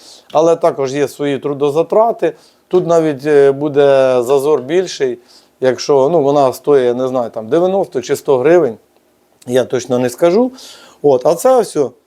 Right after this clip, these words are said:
безцінний, безцінна продукція, яку не продаємо, яку можна виграти сьогодні в прямому ефірі. Це свіжина таранчук, яка готується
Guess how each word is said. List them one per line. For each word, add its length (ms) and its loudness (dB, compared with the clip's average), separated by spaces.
безцінний, 880 -2
безцінна 480 -2
продукція, 600 0
яку 520 0
не 180 4
продаємо, 640 0
яку 220 -2
можна 260 0
виграти 420 0
сьогодні 240 -6
в 80 -2
прямому 340 0
ефірі. 340 -2
Це 160 -2
свіжина 460 0
таранчук, 580 -2
яка 200 0
готується 680 -2